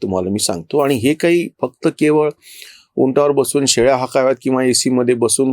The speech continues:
तुम्हाला काही ज्ञान, तुम्हाला इंजेक्शन त्याचे द्यावेत असं नाही. मी स्वतः दोन हजार चौदा मध्ये आम आदमी पक्षाच्या ह्या सगळ्या व्यवस्थेचा अंदाज घेतलेला होता, अनुभव घेतलेला होता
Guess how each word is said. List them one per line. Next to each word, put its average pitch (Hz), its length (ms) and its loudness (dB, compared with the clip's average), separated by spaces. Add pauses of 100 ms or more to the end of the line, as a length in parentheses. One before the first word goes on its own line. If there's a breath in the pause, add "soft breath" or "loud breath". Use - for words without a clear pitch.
(120)
तुम्हाला 123 300 0
काही 120 220 0
ज्ञान, 117 560 -2
तुम्हाला 110 420 -2
इंजेक्शन 113 480 0
त्याचे 107 240 -2
द्यावेत 104 340 2
असं 123 240 -2
नाही. - 120 -8 (880 loud breath)
मी 165 120 2
स्वतः 190 640 0
दोन 156 260 0
हजार 147 260 0
चौदा 123 380 0
मध्ये 110 320 0
आम 131 180 2
आदमी 120 240 -2
पक्षाच्या 117 520 -2
ह्या 135 180 2
सगळ्या 123 320 0
व्यवस्थेचा 120 800 0
अंदाज 101 380 -2
घेतलेला 90 420 -4
होता, 104 320 -6
अनुभव 147 320 2
घेतलेला 101 440 -2
होता 71 240 -16